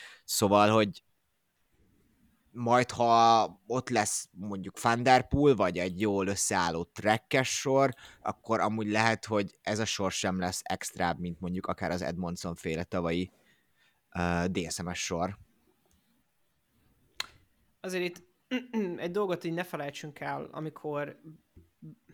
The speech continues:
Speaker 2: amúgy távol vagyunk attól, hogy pálcát törjünk a sprinterek felett,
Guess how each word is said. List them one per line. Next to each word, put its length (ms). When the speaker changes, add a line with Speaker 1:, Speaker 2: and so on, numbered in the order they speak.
Speaker 2:
amúgy 340
távol 220
vagyunk 240
attól, 180
hogy 100
pálcát 300
törjünk 300
a 20
sprinterek 480
felett, 340